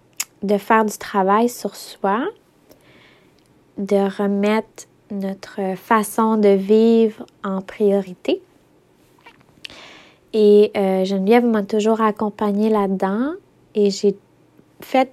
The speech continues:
plusieurs autres formations de yoga par la suite. J'ai fait le Hatha Yoga, le Yin, le prénatal, le, le Bhuti.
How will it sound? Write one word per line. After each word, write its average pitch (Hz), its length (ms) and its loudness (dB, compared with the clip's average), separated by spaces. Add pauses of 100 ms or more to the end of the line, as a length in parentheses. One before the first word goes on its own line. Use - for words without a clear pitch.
(140)
plusieurs 262 920 6 (200)
autres 240 260 2
formations 202 560 -2
de 233 100 2
yoga 208 400 4
par 220 220 -2
la 185 160 -4
suite. 247 480 2
J'ai 196 120 -6
fait 196 200 -14
le 196 80 -10 (120)
Hatha 190 240 0
Yoga, 254 680 4 (420)
le 190 80 2
Yin, 247 640 4
le 190 80 0
prénatal, 247 1120 0
le, 185 220 -2
le 190 140 -2
Bhuti. 202 540 0